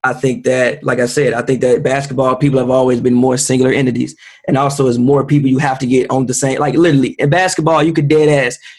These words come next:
you could get twenty-five people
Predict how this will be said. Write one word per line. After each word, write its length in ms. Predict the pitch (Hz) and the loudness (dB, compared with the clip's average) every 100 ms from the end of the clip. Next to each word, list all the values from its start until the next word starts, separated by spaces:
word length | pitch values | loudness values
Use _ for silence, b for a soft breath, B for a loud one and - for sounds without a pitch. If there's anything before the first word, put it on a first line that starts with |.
| _ | _
you 160 | 175 | -2
could 180 | 180 175 | 0 2
get 340 | 156 156 131 - _ _ _ _ _ _ _ _ _ _ _ - | 4 4 2 -4 _ _ _ _ _ _ _ _ _ _ _ -8
twenty-five 760 | - 262 180 143 165 160 143 | 0 2 2 0 0 2 0
people 380 | 151 123 - - | 0 -2 -4 -14